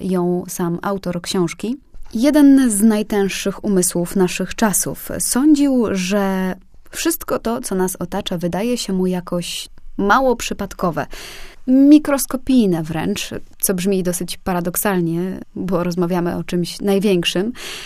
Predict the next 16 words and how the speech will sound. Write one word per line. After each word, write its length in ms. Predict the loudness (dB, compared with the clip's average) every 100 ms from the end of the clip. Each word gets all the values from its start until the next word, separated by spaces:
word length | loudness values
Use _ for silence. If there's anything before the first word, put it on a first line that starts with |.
| -16
W 80 | -2
każdym 260 | 2 4 4
razie 220 | 4 4
mikroskopijne 760 | 4 2 -2 -2 2 4 4
wręcz 380 | 2 2 0 0 -4 -4
zmiany 680 | 0 2 2 2 2 -2 -4
w 540 | -8 -8 -4 -2 -4 -6
przestrzeni 560 | -8 -6 -4 0 0
kosmicznej 680 | -2 -4 -2 -2 0 -2 -2 -4
skutkowałyby 680 | -4 -4 -2 0 2 0 -2
tym, 400 | 0 4 4 4
że 180 | 2 0
nie 120 | 2
moglibyśmy 800 | 2 0 0 -2 -2 -2 -2 -2
dzisiaj 560 | -4 -4 -4 -4 -2
mówić 600 | 0 0 -2 -6 -6 -10